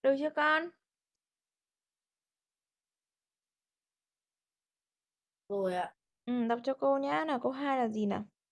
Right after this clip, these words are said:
Speaker 2: Ừ. Can a ride ho-, à, can you a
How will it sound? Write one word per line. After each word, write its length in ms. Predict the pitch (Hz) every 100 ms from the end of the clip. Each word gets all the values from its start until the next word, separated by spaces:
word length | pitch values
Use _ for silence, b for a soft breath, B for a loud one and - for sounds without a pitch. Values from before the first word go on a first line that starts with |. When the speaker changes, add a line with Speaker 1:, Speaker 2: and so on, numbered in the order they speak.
| _ _ _ _ _ _ _ _ _ _ _ _ _ _ _ _ _ 196
Speaker 2:
Ừ. 60 | 196 190 196 196 _ _ _ _
Can 360 | 247 247 247 254 - -
a 80 | 220 220 214 208 220 _ _ _ _ _ _ _ _ _ _ _ -
ride 560 | 202 196 196 208 214 214
ho-, 220 | 190 185 _ _ _ _
à, 140 | 156 - _ _ _ _ _ _ _ -
can 340 | 254 247 240
you 320 | 220 233 240 -
a 140 | -